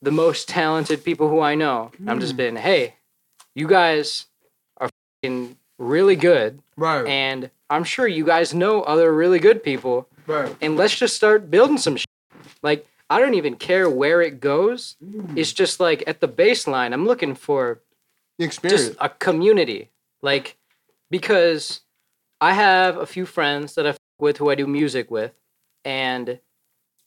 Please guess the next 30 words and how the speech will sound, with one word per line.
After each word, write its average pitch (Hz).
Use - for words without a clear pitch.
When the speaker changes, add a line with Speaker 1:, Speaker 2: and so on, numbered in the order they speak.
Speaker 1:
consult 175
every 160
once 147
in 147
a 139
while. 135
But 165
this 254
shit's -
lonely, 180
man. 107
It's 151
just, -
like, 160
you 147
don't 190
run 165
it 170
by 147
enough 143
ears, 147
Speaker 2:
Mm. 143
Speaker 1:
and 135
it's 143
just -
kinda 156
detached. 143
And 127
something 180
that 139